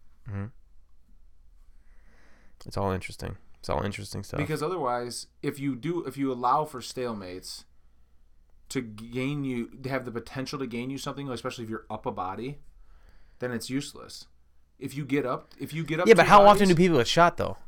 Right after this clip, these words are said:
Speaker 1: is what I'm saying.
Speaker 2: Well, you gotta say, you say you go five on three on the, if a team shoots two off the break,
Speaker 1: Right.
Speaker 2: they're not going anywhere.
Speaker 1: Well, you
Speaker 2: In the stalemate
Speaker 1: obvious-,
Speaker 2: rule.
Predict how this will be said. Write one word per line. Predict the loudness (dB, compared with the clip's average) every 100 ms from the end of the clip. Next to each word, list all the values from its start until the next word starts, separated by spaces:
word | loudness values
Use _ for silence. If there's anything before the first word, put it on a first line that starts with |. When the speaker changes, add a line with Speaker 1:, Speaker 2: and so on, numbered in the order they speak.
| -6
Speaker 1:
is | 0
what | 2
I'm |
saying. | 2 2 2 -2 -8
Speaker 2:
Well, | -4 -4
you | -2
gotta | -4 -4
say, | -4 -4
you | -2
say | -2
you | -2
go | -4 -2
five | -2 -2
on | -4
three | -4 -4
on | -4
the, | -6
if | -10
a | -10
team | -6 -6 -6
shoots | -8 -8 -8
two | -4 -4
off | -4
the | -6
break, | -6 -8 -10 -2
Speaker 1:
Right. | -2 -2 -6 -6
Speaker 2:
they're | -2
not | -2 -2
going | -4 -6
anywhere. | -6 -8 -10 -12 -18 -8 2
Speaker 1:
Well, | 6
you | 6
Speaker 2:
In | 6
the |
stalemate | 6 8 6
Speaker 1:
obvious-, | 4 0
Speaker 2:
rule. | -4 -6